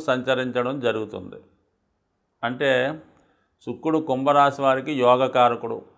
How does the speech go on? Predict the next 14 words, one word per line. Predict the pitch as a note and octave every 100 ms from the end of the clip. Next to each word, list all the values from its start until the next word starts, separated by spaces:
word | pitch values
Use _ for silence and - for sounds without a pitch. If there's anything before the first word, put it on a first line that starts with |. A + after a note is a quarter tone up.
| _ _ _ _ -
శని | A2+ C#3+ D3 - - - A2+
ఏ | B2
విధంగా | B2+ C3+ C3+ C3
ఉన్నా | B2+ D3 - _ _ _ _ _ _ _ _ _ _ _ _ _ -
శుక్రుని | C3 G2 D#3 D#3+ D#3+
యొక్క | D#3 D3+
స్థితిని | - C#3 C#3+ C#3+
బట్టే | C#3 - D#3 - _ _ _ _ _ _ _ -
కుంభరాశి | B2 C#3+ D3+ D3+ D3 C#3+
వారి | C#3 C3+
యొక్క | C3+ C3 A#2 G2 F#2 - G#2+
ఉద్యోగం, | A2+ G#2+ C#3+ C#3+ D3 D#3 - _ G#2+ A2
వ్యాపారం, | A#2 B2 C#3 C3+ C#3+ D3 - _ _ _ _ _ _ _ - G#2+
భార్య | A#2+ C3+ C#3+